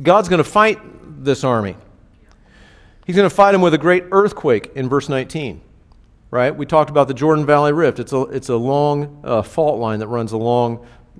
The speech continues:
basically north to south all along the nation of Israel. That's kinda curious. Uh, we're gonna see that Gog's soldiers will fight against each other, verse twenty-one. We're gonna see pestilence and bloodshed, verse twenty-two. Let me just say this.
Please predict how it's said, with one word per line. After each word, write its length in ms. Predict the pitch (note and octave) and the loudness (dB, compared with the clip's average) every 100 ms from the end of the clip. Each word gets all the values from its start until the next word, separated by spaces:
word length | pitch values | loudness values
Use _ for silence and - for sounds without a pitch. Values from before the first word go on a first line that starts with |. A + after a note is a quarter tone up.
| - | -10
basically 320 | A2+ C3 B2+ A2 | -4 -2 -2 -4
north 280 | A#2+ C3 | -2 -2
to 100 | B2 | -4
south 320 | G#2+ C3+ A2 A2+ | -4 -2 -2 -2
all 180 | A2+ | -2
along 240 | A2 A2+ G#2 | 0 -2 -4
the 60 | |
nation 300 | G#2 G#2 - | -6 -8 -10
of 80 | F#2 | -10
Israel. 340 | G2 F2 D#2 - _ _ _ _ _ _ - _ _ _ _ _ _ _ _ _ _ _ _ _ _ _ | -10 -10 -12 -14 _ _ _ _ _ _ -20 _ _ _ _ _ _ _ _ _ _ _ _ _ _ _
That's 180 | - A#2 | -12 -8
kinda 200 | D3 G#2 | -8 -8
curious. 440 | - F#2 G2 - - _ _ _ _ _ _ | -8 -10 -10 -12 -20 _ _ _ _ _ _
Uh, 240 | C3+ B2+ B2 | -2 2 2
we're 100 | D#3+ | 2
gonna 140 | D#3 | 0
see 380 | C#3+ D3+ D3 D3 | -2 -4 -2 0
that 160 | C#3+ C#3 | 0 2
Gog's 520 | C3+ C3+ C#3 C3 - - | 2 2 0 -4 -16 -18
soldiers 520 | - D#3+ D#3+ C#3+ B2+ | -6 -2 -2 -2 -4
will 80 | B2+ | -4
fight 220 | C#3 C3+ | -2 -2
against 260 | C3 C3+ C#3 | -2 -4 -6
each 140 | B2 | -4
other, 240 | D3+ B2 | -2 -2
verse 220 | F2+ G#2 - | -6 -8 -8
twenty-one. 600 | B2+ A2 A#2 C3 F2+ F2+ - - _ | -10 -8 -6 -4 -6 -10 -20 -20 _
We're 100 | C3+ | -4
gonna 100 | C#3 | -2
see 180 | C#3 C#3+ | -2 -6
pestilence 680 | - - D#3 - D#3 D3+ D3 | -4 0 0 -2 -4 -4 -4
and 140 | C3 | -6
bloodshed, 520 | B2 D#3 E3 - G#2 G2 | -2 -2 -2 -4 -8 -6
verse 180 | G#2+ | -8
twenty-two. 640 | - C3 A2+ A2 D3 A2+ D#2+ - _ | -6 -8 -8 -8 -6 -6 -8 -18 _
Let 80 | D#3 | -8
me 60 | G#3 | -8
just 180 | F#3 - | -8 -6
say 160 | D3+ | -4
this. 380 | C#3 C3+ - - | -2 -2 -4 -12